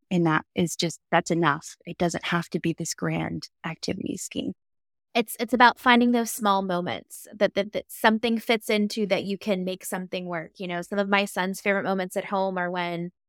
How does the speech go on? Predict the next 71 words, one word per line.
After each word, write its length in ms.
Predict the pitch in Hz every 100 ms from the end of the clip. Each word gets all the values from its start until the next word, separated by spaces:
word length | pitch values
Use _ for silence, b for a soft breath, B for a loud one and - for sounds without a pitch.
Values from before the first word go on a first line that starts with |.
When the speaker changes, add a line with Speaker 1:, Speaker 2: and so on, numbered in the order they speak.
| _ -
Speaker 2:
um, 260 | 180 170 175
he 180 | 202
says, 480 | 208 202 185 180 185 -
you 120 | 202
know, 360 | 180 180 185 - _ _ _ _ _ _ _ _ -
"I 100 | 226
wanna 220 | 254 254
make 240 | 247 247
something." 480 | - 175 180 - 117
And 80 | 190
I 80 | 190
say, 140 | 214
"Well, 140 | 214 254
what 100 | 339
do 60 | 415
you 100 | 311
wanna 180 | 208
make?" 300 | 185 170 170
And 180 | - 180
we, 300 | 190 196 190 185
you 100 | 202
know, 140 | 190 180
we 140 | 202
pull 220 | - 262
out 160 | 247 220
all 180 | - 226
the 140 | 226
random 380 | 220 220 214 208
things 240 | 214 208 202
that 100 | 196
we 120 | 202
can 200 | - 202
in 100 | 190
our 120 | 185
craft 400 | - 190 185 -
cupboard, 420 | - 180 170 170
you 80 | 175
know, 200 | 175 170
and, 180 | 170 175
and 140 | 180 180
he 160 | 208
just 240 | 214 254 -
goes 300 | 196 208 -
for 200 | - 123
it. 180 | 101 - _ _ _
So 480 | - 226 202 180 - _
does 200 | - 202
it 120 | 202
take 220 | - 220 214
a 60 |
long 260 | 196 180 196
time? 300 | - 311 359
Sometimes, 600 | - 523 302 185 208 220
but 140 | 269 -
sometimes 400 | 330 381 359 349
it's 120 | 294
over 220 | 285 269
in 140 | 247
five 240 | 226 202 196
minutes 320 | 202 180 180
and 100 | 185
he's 180 | 202 -
created 320 | - 196 185
some 140 | 208 202
kind 220 | 208 196
of 140 | 190
really 200 | 214 226
cool 220 | 220 240 220
looking 340 | 220 226 208
plate 280 | - 220 214
monster. 580 | 208 180 - 160 123